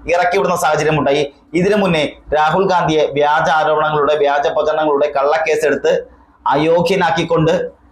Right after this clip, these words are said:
തൻ്റെ വസതിയിൽ നിന്നും ഇറക്കി വിടുന്ന വീഡിയോ, അദ്ദേഹം ഇറക്കി വിട്ടതല്ല, ഇറങ്ങി പോയതാണ് അദ്ദേഹം. അങ്ങനെ അദ്ദേഹം ഇറങ്ങുന്ന വീഡിയോ എടുത്ത് വെച്ച് സൈബർ ഇടങ്ങളിൽ വലിയ ആഘോഷമാക്കിയ സ്മൃതി ഇറാനി അടക്കമുള്ളവർ അതിൽ, അതിലും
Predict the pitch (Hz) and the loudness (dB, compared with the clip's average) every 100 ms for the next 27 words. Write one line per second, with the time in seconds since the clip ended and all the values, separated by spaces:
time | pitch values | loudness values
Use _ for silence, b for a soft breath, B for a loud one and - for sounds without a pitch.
0 | - _ 143 147 160 170 143 170 - 135 | -20 _ -4 0 2 2 2 -2 -6 -4
1 | 143 170 165 170 160 156 156 - B B | -2 0 0 0 0 0 0 -2 B B
2 | - 147 165 165 175 165 160 165 147 147 | -2 0 0 -2 -2 0 0 0 0 0
3 | 139 135 - - - - 123 139 143 160 | 2 0 -2 -10 -20 -8 -2 0 2 2
4 | 139 139 139 151 151 143 180 147 143 170 | 0 0 0 -2 0 2 2 0 0 0
5 | 175 143 151 110 110 113 147 - B B | 0 0 2 0 0 -2 -2 -6 B B
6 | - 151 175 165 160 175 170 160 160 175 | -4 0 0 0 2 2 2 2 2 2
7 | 175 156 165 175 160 156 151 165 170 151 | 0 0 0 0 0 0 0 0 0 0
8 | 156 165 160 160 160 151 156 156 143 156 | 2 2 0 0 0 0 0 2 0 0
9 | 156 160 143 139 165 - 139 156 156 151 | -2 -2 -2 -2 -4 -2 -2 0 0 0
10 | 156 151 147 175 185 147 117 107 - _ | 0 0 -2 0 0 0 0 -2 -4 _
11 | _ _ _ _ _ - 135 143 143 - | _ _ _ _ _ -4 0 0 -2 -4
12 | - - - 139 165 180 190 | -16 -10 -2 -2 0 0 2